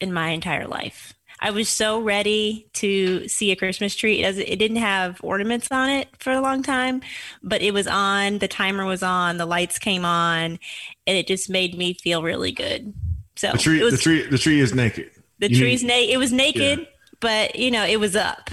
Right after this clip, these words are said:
Speaker 1: and the lights came on, <laughs> and it was two weeks before Thanksgiving that it went up, but I was fine with that. So I feel like I've been preparing for this for some time.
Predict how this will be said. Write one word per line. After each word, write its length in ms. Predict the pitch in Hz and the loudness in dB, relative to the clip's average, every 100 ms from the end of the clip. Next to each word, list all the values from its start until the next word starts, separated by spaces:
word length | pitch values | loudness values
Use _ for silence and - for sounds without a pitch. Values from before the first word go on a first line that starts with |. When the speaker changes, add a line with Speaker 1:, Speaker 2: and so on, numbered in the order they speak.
| - | -4
Speaker 1:
and 140 | 208 | 0
the 80 | 196 | 2
lights 340 | 185 196 - | 0 0 -4
came 300 | - 240 240 | -4 -2 0
on, 500 | 196 180 175 180 185 - - | 0 2 0 0 -4 -8 -14
<laughs> 200 | - - | -12 -4
and 100 | 190 | -2
it 60 | 175 | 0
was 360 | 190 180 - - - - - - - | 0 2 -2 -2 -12 -20 -18 -18 -8
two 280 | - 233 233 | 0 0 2
weeks 200 | 233 - | 0 0
before 360 | 247 240 226 | -6 -2 -2
Thanksgiving 760 | 233 226 233 - 202 180 185 185 | 0 0 0 0 0 2 0 2
that 140 | 185 185 | 0 0
it 80 | |
went 200 | 214 202 | 0 0
up, 240 | 190 190 202 - | 0 0 -4 -2
but 120 | 214 | 0
I 180 | - 247 | 0 0
was 160 | 262 | -2
fine 240 | - 254 269 | 0 -2 -2
with 100 | 233 | -2
that. 240 | 170 - | -2 -2
So 80 | - | -2
I 140 | 202 | -2
feel 200 | 226 269 | -2 0
like 160 | 262 240 | 0 0
I've 220 | 208 202 | -2 -2
been 200 | 208 196 | 0 0
preparing 680 | - 202 - 214 202 214 220 | -2 -4 -2 0 2 2 2
for 160 | 220 226 | 0 -2
this 540 | 214 214 220 - - - - - - _ - | 0 0 0 -2 -4 -10 -20 -20 -20 _ -6
for 160 | 196 | -4
some 180 | 185 185 | -2 -4
time. 380 | 175 - - | -4 -4 -6